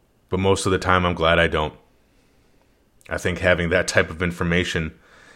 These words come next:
in fact, I know having that type of information would completely change how I negotiate and navigate my life. Maybe for the better, but also for the worse.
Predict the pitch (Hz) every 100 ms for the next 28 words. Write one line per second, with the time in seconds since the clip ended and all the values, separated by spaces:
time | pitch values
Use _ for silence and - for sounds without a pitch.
0 | - - 101 85 92 87 92 95 82 82
1 | 82 85 82 90 82 80 82 - 80 85
2 | - 69 - _ _ _ _ _ _ _
3 | _ _ _ _ _ _ _ _ _ 95
4 | - - - 92 - - - 117 113 98
5 | 85 - - 90 73 67 - - _ _
6 | _ _ _ - 92 85 87 85 80 73
7 | - _ _ _ - 78 98 98 - 92
8 | 87 80 87 85 80 78 76 73 73 65
9 | - 92 175 277 175 - - - 98 -
10 | _ _ _ _ _ _ _ _ _ _
11 | _ _ 98 98 98 104 107 101 147 -
12 | -